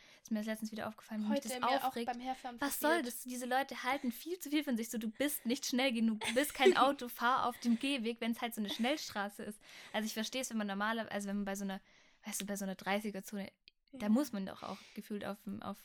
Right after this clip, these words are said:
Speaker 1: der Straße fahren. Das ist doch sonst so verboten,
Speaker 2: Ja.
Speaker 1: oder? Ähm, aber so, <laughs> manchmal denk ich mir so, Fahrradfahrer, Leute, ihr seid halt offensichtlich ja nicht schnell genug, sonst würde sich ja hinter euch n-, keine Schlange so anbahnen.
Speaker 2: <laughs>
Speaker 1: Oh, das ist
Speaker 2: Ja.
Speaker 1: echt, das ist richtig peinlich, sowas.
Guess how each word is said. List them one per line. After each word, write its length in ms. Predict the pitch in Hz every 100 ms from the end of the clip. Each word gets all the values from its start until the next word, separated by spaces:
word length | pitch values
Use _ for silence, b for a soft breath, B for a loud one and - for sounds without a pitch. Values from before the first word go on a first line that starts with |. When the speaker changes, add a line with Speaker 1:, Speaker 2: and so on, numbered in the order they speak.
| _
Speaker 1:
der 100 | 202
Straße 360 | 202 185 202 220
fahren. 160 | - 214
Das 100 | 208
ist 100 | -
doch 80 | 220
sonst 180 | 214 220
so 80 |
verboten, 540 | 214 208 202 226 254 202
Speaker 2:
Ja. 40 |
Speaker 1:
oder? 180 | 202 220 B B B B B _
Ähm, 440 | 214 220 226 226 226 b b b b b b _
aber 400 | 226 220 226 220 _ 269 -
so, 140 | 233 233 - - -
<laughs> 220 | - -
manchmal 420 | 277 277 294 320 285
denk 140 | 285
ich 60 | 285
mir 80 | 247
so, 120 | 247
Fahrradfahrer, 680 | - 381 339 - 311 294 262
Leute, 280 | 269 277
ihr 140 | - 220
seid 260 | 233 247
halt 160 | 262 247
offensichtlich 580 | - 254 233 214 - 214
ja 80 | 208
nicht 240 | 208 214
schnell 220 | - 220 214
genug, 260 | 226 226
sonst 220 | 220 208
würde 160 | 220 208
sich 140 | 214
ja 60 | -
hinter 180 | 226 226
euch 100 | 214
n-, 160 | 214 -
keine 220 | - 214 214
Schlange 420 | 220 226 214 208 B B B B -
so 60 | -
anbahnen. 480 | - 208 208 214 226
Speaker 2:
<laughs> 60 | B B B B
Speaker 1:
Oh, 20 | 349
das 100 | 226
ist 340 | 226 220 214
Speaker 2:
Ja. 60 | 202
Speaker 1:
echt, 220 | 220 220
das 80 | -
ist 80 | -
richtig 340 | 226 - 220 -
peinlich, 440 | - 208 202 214
sowas. 380 | 202 208 220